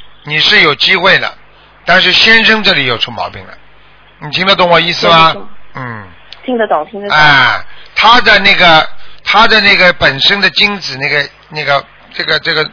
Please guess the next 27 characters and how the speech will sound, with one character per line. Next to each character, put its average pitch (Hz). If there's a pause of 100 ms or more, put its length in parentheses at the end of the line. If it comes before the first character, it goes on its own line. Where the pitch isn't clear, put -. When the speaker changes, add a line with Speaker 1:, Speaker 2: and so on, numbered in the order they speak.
Speaker 1:
浓 147
度 160
啊， 110 (380)
和 143
那 175
个 151
都 175
不 165
够， 180
Speaker 2:
嗯 185
哼。 202 (340)
Speaker 1:
所 190
以 208
他 185
不 208
容 170
易 170
让 147
你 110
怀 101
孕， 104 (140)
你 120
听 147
得 147
懂 110
吗？ 101 (320)
嗯。 208